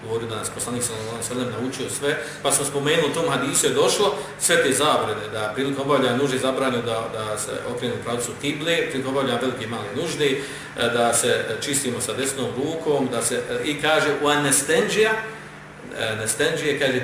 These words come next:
bi aqalli min thalathati ahjari, da se čistimo sa manje od tri kamena ili kamenčića. E, znači, ovdje kažemo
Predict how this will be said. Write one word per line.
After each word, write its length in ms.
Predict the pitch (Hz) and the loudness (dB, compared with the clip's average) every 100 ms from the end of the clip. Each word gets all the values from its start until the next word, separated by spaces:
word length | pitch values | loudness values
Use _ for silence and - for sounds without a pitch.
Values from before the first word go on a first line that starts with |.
| 113 | 0
bi 200 | 127 - | -2 -2
aqalli 560 | 120 - 160 180 190 147 | -4 -4 0 0 0 0
min 160 | 131 123 | -2 -2
thalathati 960 | 120 110 120 143 151 147 160 151 135 123 | -2 0 0 2 0 0 -2 -2 -4 -6
ahjari, 600 | 117 110 107 101 95 92 - 107 | -6 -6 -8 -8 -8 -8 -10 -8
da 60 | |
se 120 | 101 - | -8 -8
čistimo 460 | 151 - 143 131 110 | -8 -6 -4 -4 -6
sa 160 | - 110 | -6 -6
manje 360 | 120 143 143 123 117 | -4 -4 -4 -6 -6
od 60 | 113 - | -8 -8
tri 420 | 127 147 170 170 - - - - - - - | -8 -6 -6 -10 -12 -16 -16 -16 -16 -16 -8
kamena 400 | 120 113 110 104 113 | -6 -4 -4 -6 -6
ili 160 | 120 98 | -6 -6
kamenčića. 580 | 104 101 101 98 - 95 | -8 -8 -8 -10 -8 -10
E, 1600 | - - - - - - - - - - - - - - - 95 - - - - - - - - - - - - - 107 104 - 110 | -10 -14 -18 -18 -18 -18 -18 -18 -18 -18 -18 -18 -18 -18 -14 -12 -10 -10 -12 -14 -16 -16 -18 -18 -18 -18 -18 -16 -16 -14 -14 -12 -10
znači, 240 | 110 - | -8 -6
ovdje 220 | 113 127 123 | -4 -4 -2
kažemo 460 | 135 143 143 139 | 0 0 0 0